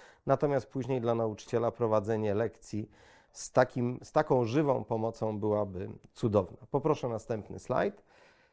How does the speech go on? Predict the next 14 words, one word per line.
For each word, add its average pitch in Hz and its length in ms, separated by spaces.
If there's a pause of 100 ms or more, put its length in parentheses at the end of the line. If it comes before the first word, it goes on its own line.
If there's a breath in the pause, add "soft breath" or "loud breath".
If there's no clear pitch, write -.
(760 soft breath)
E, 156 380 (400 loud breath)
od 165 180
lat 180 240
zajmujemy 143 600
się, - 180
e, 117 540
z 110 120
Energią 120 460
Bocianami. 131 560
To 127 100
już - 320 (100)
ponad 110 300
osiemnaście 123 640
lat 117 300